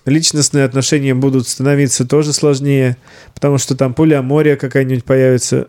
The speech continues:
м, станет более массовой. Это всё изменит общество, и новое общество будет совершенно другие проблемы.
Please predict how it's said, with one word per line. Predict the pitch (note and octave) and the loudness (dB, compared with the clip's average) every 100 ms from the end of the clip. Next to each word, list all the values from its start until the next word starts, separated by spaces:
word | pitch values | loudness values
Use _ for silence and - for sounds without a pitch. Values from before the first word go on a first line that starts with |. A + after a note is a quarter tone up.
| - | -6
м, | B2+ A#2+ - | -8 -6 -6
станет | - C#3 B2+ | -2 -2 0
более | B2 C3 B2+ B2 B2+ | 0 2 4 2 0
массовой. | B2+ C3+ - B2 A#2+ B2+ _ - - - - _ | -2 -2 0 0 -2 -4 _ -20 -20 -20 -20 _
Это | C3+ D3+ | -4 -2
всё | - G3 | 2 2
изменит | D#3 F3 F#3+ E3+ G3+ | 2 0 2 2 0
общество, | G3+ E3 - C#3+ C3 | 0 -4 0 2 4
и | C#3+ D3 C#3 | 4 4 2
новое | D3+ D3+ C#3+ | 2 2 2
общество | D#3+ - D3 - C#3 B2 | 2 -2 -6 0 2 2
будет | B2+ D#3 C#3 | 0 -2 0
совершенно | - C3 C#3 D3+ C#3 B2 | 0 0 0 -2 -2 -2
другие | B2+ C3 D3+ D3+ C3 | -2 0 2 2 2
проблемы. | C#3 C#3 D3+ B2+ B2 | 0 2 2 0 -6